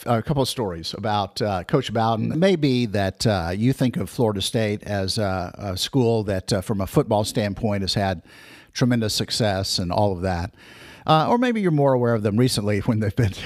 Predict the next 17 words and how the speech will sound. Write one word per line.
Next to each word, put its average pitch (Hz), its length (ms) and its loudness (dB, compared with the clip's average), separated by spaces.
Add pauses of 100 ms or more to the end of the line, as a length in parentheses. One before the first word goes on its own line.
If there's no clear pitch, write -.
<laughs> - 260 -4
terrible. 117 360 2
But 117 140 2
I'm 175 100 4
telling 185 280 2
you, 131 100 2
they 147 160 4
were 147 140 2
even 131 340 2
more 165 240 4
terrible, 90 640 -2 (500)
uh, 101 200 2
when 143 180 4
I 135 220 4
first, 131 600 0
uh, 101 220 0
began, 107 640 0